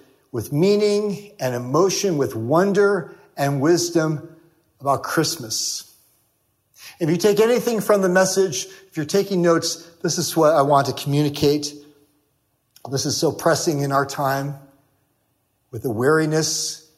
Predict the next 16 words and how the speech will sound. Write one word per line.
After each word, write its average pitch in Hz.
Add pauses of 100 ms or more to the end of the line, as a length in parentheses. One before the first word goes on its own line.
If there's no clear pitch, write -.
(120)
and 120
the 117
worry 151
and -
the 117
doubt 135
that 170
we 151
have, 113 (1200)
and 117
even 139
the 135
struggle 151
in 151
our 151
faith. -